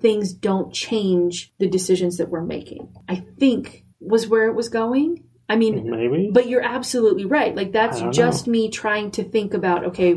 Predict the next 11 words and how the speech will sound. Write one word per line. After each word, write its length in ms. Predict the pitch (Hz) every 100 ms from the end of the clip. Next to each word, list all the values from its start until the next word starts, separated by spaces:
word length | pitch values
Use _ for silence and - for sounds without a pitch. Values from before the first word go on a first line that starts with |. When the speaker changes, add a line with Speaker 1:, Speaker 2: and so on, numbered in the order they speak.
| - -
Speaker 1:
what 340 | 180 214 170
would 260 | 196 170 -
this 300 | 185 185 190
mean 480 | 190 180 165 151 - _
in 180 | 185 175
that 240 | 170 -
context? 600 | - 165 - - - - -
I 100 | 190
don't 140 | 247
Speaker 2:
Yeah. 100 | 247
Speaker 1:
know. 220 | 254 170